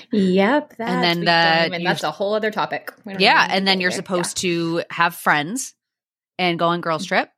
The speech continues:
Speaker 2: but also you're
Speaker 1: And,
Speaker 2: selfish
Speaker 1: like,
Speaker 2: now. <laughs>
Speaker 1: Yeah. Like, there's literally, there's no winning, <laughs>
Speaker 2: No.
Speaker 1: honestly.
Speaker 2: You're supposed
Speaker 1: There's
Speaker 2: to have a
Speaker 1: no
Speaker 2: good,
Speaker 1: winning.
Speaker 2: great, great marriage, but then also have to find time to, like,
Speaker 1: Yeah.
Speaker 2: nourish that. Yeah. There's,
Speaker 1: I'm
Speaker 2: it's
Speaker 1: like,
Speaker 2: hard.
Speaker 1: "Man, I wish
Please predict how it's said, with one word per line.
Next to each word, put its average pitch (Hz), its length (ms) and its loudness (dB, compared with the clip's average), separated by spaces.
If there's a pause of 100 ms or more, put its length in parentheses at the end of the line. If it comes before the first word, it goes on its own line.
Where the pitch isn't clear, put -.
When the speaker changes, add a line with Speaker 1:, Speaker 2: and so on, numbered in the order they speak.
(140)
Speaker 2:
but 180 100 2
also 170 240 2
you're 160 120 -4
Speaker 1:
And, 170 80 -6
Speaker 2:
selfish 254 360 2
Speaker 1:
like, - 20 -14
Speaker 2:
now. 135 260 -10 (160)
<laughs> - 600 -10
Speaker 1:
Yeah. 175 260 -10 (300)
Like, 247 200 0
there's 262 180 2
literally, 302 380 0
there's 233 200 2
no 214 160 0
winning, 170 400 -6
<laughs> - 20 -20
Speaker 2:
No. - 60 -6
Speaker 1:
honestly. 202 680 -2 (180)
Speaker 2:
You're 208 80 -4
supposed 254 180 2
Speaker 1:
There's 247 40 2
Speaker 2:
to - 40 4
have 240 120 4
a 233 40 -6
Speaker 1:
no 175 60 -8
Speaker 2:
good, 214 120 0
Speaker 1:
winning. 226 200 2
Speaker 2:
great, - 100 -18
great 226 340 -2
marriage, 190 680 -2
but 180 160 -2
then 185 160 2
also 175 320 2
have 165 140 0
to 170 80 -8
find 180 360 -2
time 151 580 -2
to, 196 100 -8
like, 143 420 -6 (160)
Speaker 1:
Yeah. 226 160 -16 (140)
Speaker 2:
nourish 156 460 -2
that. 143 160 -6
Yeah. 107 240 -10 (300)
There's, 160 480 -6
Speaker 1:
I'm 226 60 -2
Speaker 2:
it's 233 40 0
Speaker 1:
like, 202 120 2
Speaker 2:
hard. 180 360 -8
Speaker 1:
"Man, 202 220 0
I 240 80 4
wish 254 200 2